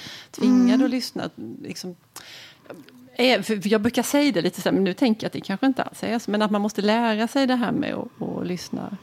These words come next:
Speaker 1: istället?
Speaker 2: Mm.
Speaker 1: Eller hur funkar det, tror du? <laughs>
Speaker 2: Jag tänker som så här också, att vi lever i en kul-, kultur där vi har väldigt mycket musiklyssnande
Speaker 1: Mm.
Speaker 2: ute, alltså i, mobilt när vi rör oss. Att vi har, eh, i våra Spotify-listor så har vi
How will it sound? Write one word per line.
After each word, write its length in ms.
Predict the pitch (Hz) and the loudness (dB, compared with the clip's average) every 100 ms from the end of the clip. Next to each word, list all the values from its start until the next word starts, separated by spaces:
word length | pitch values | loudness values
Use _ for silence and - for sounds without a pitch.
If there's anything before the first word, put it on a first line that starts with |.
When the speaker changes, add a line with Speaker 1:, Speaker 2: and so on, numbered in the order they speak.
| - | -12
Speaker 1:
istället? 600 | 190 190 202 196 185 262 - - - - - 277 | -8 -4 -4 -2 -4 -4 -8 -20 -20 -20 -8 2
Speaker 2:
Mm. 600 | 254 254 247 262 294 311 | 6 8 8 8 6 4
Speaker 1:
Eller 140 | 208 | 0
hur 60 | 214 | 0
funkar 320 | 220 208 202 | 0 -2 0
det, 240 | 185 - | -2 -4
tror 180 | - 170 | -6 -4
du? 260 | 104 80 170 165 - - | -4 -4 -6 -8 -10 -4
<laughs> 340 | 170 - - | -4 -4 -2
Speaker 2:
Jag 140 | 226 254 | 0 4
tänker 300 | 302 277 254 | 6 4 4
som 180 | 262 262 | 2 2
så 120 | 254 | 2
här 360 | 277 233 233 | 2 2 2
också, 240 | 247 - 214 | 0 -2 -4
att 120 | - | 0
vi 60 | 233 | 2
lever 280 | 240 208 | 2 2
i 80 | 202 | 0
en 60 | 208 | -2
kul-, 280 | - 220 247 - | -4 -6 -6 -4
kultur 400 | 226 214 220 196 | -2 0 0 2
där 100 | 196 | 0
vi 80 | 202 | 0
har 100 | 202 | -2
väldigt 280 | 202 202 | -2 -4
mycket 200 | 190 - | -6 -6
musiklyssnande 1200 | 185 190 - 196 - - 170 - - 196 196 202 208 | -4 -4 -4 -6 -10 -8 -6 -4 -4 -2 -2 -2 -2
Speaker 1:
Mm. 560 | 220 214 180 185 185 | 0 -2 -2 -2 -2
Speaker 2:
ute, 460 | 185 185 170 175 190 | -4 -2 -2 -4 -6
alltså 240 | - - 180 | -8 -8 -6
i, 360 | 180 - - - 233 247 _ | -6 -8 -8 -10 -12 -14 _
mobilt 640 | 269 214 220 196 175 269 - | -4 0 4 4 4 0 -2
när 100 | 202 | -4
vi 120 | 202 | 0
rör 240 | 202 180 | 0 0
oss. 400 | 180 247 - - | -2 -2 -2 -2
Att 180 | - - | -4 -2
vi 60 | 196 | 0
har, 380 | 214 196 180 - - | 2 0 -2 -4 -10
eh, 500 | 50 - - - - | -12 -10 -12 -12 -6
i 20 | |
våra 200 | 196 185 | -4 -2
Spotify-listor 960 | - 175 - - - 175 170 175 - - | -2 -2 -6 -8 -6 -4 -4 -6 -8 -8
så 140 | 196 | -6
har 200 | 202 196 | -6 -4
vi 180 | 190 | -4